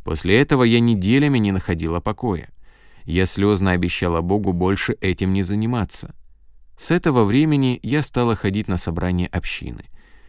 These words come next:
Моему мужу это не понравилось, но я не позволила помешать мне в этом.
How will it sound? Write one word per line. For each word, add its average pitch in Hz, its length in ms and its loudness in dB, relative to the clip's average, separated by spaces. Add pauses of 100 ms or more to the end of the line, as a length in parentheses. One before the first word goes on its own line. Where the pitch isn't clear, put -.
(140)
Моему 98 400 2
мужу 113 420 0
это 87 240 -4
не 95 100 0
понравилось, 135 720 -2 (320)
но 101 220 4
я 98 160 4
не 107 100 4
позволила 131 580 4
помешать 98 540 0
мне 92 200 -2
в 90 60 -4
этом. - 360 -8